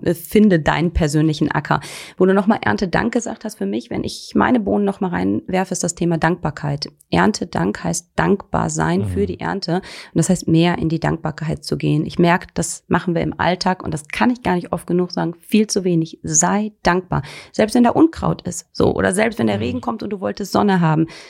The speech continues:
Speaker 1: versuch bewusst hinzugucken, was bringt es dir und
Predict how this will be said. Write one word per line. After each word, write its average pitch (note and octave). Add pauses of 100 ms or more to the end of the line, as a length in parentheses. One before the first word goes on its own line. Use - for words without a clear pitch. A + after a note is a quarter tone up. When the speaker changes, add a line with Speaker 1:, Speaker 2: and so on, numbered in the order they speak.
(240)
Speaker 1:
versuch G#3
bewusst F#3+
hinzugucken, F#3 (180)
was F3+
bringt G#3
es -
dir F3
und E3+